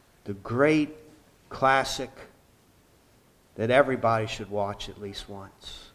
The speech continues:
Fistful of Dollars, Clint Eastwood. He, he, he goes into town and he tells the, uh, funeral guy,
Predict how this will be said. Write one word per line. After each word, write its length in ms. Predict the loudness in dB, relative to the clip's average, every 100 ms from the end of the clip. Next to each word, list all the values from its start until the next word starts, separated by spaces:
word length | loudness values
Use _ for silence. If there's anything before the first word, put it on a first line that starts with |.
| _ -2
Fistful 720 | 6 6 6 0 -2 0 0
of 80 |
Dollars, 640 | -2 -6 -8 -14 -12 -12 -14 _ _ _ -8
Clint 220 | -2 0 -2
Eastwood. 420 | -8 -14 -18 -20 -20 _ _ _ _ -20 -20 -20 -20 -14 -14 -12 -16 -12 0
He, 100 | 4
he, 200 | 6 6
he 100 | 4
goes 340 | 8 10 10
into 200 | 6 0
town 400 | 0 -2 0 0 0
and 100 | -2
he 80 |
tells 440 | 2 6 8 6 2
the, 200 | 0 2
uh, 160 | 2
funeral 460 | 0 4 4 6 2
guy, 460 | 2 2 2 0